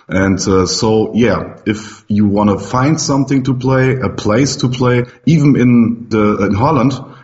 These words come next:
you have a lot of places where you can play pinball. It's not like in Germany. In Germany, we don't have arcades where you can put in, uh, your quarters and, uh, play Pac-Man and stuff like that. We don't have this.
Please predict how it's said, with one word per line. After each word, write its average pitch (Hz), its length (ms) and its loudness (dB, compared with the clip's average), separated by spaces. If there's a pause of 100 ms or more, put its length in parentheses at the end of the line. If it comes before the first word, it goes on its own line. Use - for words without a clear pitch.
you 104 100 0
have 170 420 -2
a - 60 -2
lot 95 220 0
of - 180 -6
places 95 480 -2
where 92 160 0
you 95 140 0
can 92 240 -2
play 95 180 0
pinball. 117 480 0 (160)
It's - 160 -4
not 127 240 0
like 110 220 -2
in 98 80 -2
Germany. 123 420 0
In 95 80 0
Germany, 113 320 2
we 98 160 -2
don't 107 300 0
have 107 320 -2
arcades 123 720 0 (260)
where 110 140 0
you 107 80 2
can 104 680 0
put 127 180 0
in, 113 300 2
uh, 104 140 2
your 104 180 2
quarters 120 640 0
and, 104 280 0
uh, 95 140 0
play 107 240 0
Pac-Man 135 400 -2
and 95 100 -2
stuff - 280 -6
like 85 160 -2
that. 101 160 0
We 101 80 -2
don't 101 180 0
have 131 240 -2
this. 127 320 -2